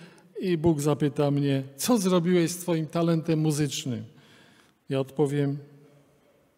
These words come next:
„Zamieniłem go na mówienie wykładów”. Ale przecież nie dałem ci talentu do mówienia wykładów.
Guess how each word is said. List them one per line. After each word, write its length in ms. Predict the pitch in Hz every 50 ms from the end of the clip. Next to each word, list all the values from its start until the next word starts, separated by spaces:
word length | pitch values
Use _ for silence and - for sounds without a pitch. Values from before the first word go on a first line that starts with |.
| _ _ _ _ _ _ _ _ _ _ _ _ _ _ _ _ _ _ _ _ _ _ _ _ -
„Zamieniłem 680 | - 110 131 160 170 175 180 180 180 180 175 165 165
go 120 | 147 165 160
na 140 | 160 160 160
mówienie 400 | 160 160 147 165 160 156 147 143
wykładów”. 800 | 139 147 - - 160 147 131 113 107 101 - - - - - - - - - _ _ _ _ _ _ _ _ _ _ _ _ _ _ _ _ _ _ _ _ _ _ _ _ _ _ _ _ -
Ale 180 | 170 214 233
przecież 420 | 226 - 277 233 - 269 - - -
nie 140 | 262 302
dałem 320 | 262 269 254 220 185 160 156
ci 160 | - - 147
talentu 460 | - 151 147 143 143 139 127 - 147
do 180 | 127 127 131 127
mówienia 400 | 127 123 117 135 127 120 120 113
wykładów. 560 | 107 117 107 - 123 117 113 110 113 -